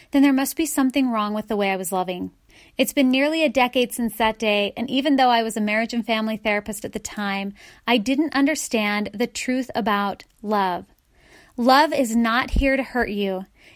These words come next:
If it is hurting you, there is something you are not understanding about love.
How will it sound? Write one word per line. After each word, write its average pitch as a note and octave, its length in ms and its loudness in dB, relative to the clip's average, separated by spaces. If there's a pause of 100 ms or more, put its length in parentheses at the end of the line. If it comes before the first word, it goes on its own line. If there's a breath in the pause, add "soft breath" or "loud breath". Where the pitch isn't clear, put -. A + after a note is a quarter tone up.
If B3 120 2
it C#4 120 6
is D#4 140 -4
hurting C4 320 0
you, B3 180 -2
there A3+ 180 2
is A#3 100 -4
something B3 440 2
you C4 80 2
are A#3+ 60 -2
not G#3+ 200 -2
understanding G#3 640 -4
about F#3 320 -2
love. G3 400 -4